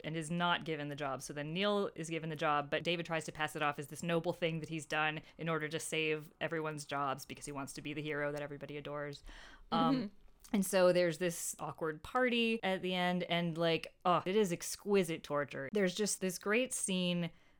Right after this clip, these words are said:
Speaker 1: with this really strong, like, school dance vibe of Tim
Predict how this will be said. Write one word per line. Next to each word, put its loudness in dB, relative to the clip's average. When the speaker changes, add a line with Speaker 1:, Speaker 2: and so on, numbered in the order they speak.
Speaker 1:
with -2
this -6
really 2
strong, 0
like, -4
school 2
dance 4
vibe 6
of -2
Tim 2